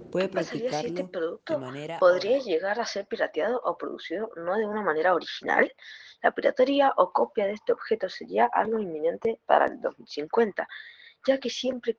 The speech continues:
Speaker 2: cabe la posibilidad de que este producto sea copiado o armado con piezas de dudosa calidad.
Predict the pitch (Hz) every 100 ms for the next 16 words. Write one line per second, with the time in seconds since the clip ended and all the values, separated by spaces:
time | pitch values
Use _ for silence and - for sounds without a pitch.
0 | _ 262 254 233 196 180 - 160 - 156
1 | 175 196 196 196 - - 151 - - -
2 | 208 220 202 233 233 214 - 202 202 -
3 | 196 220 - - 160 165 175 185 - 156
4 | 156 - 185 190 - 135 156 - - -
5 | 160 190 208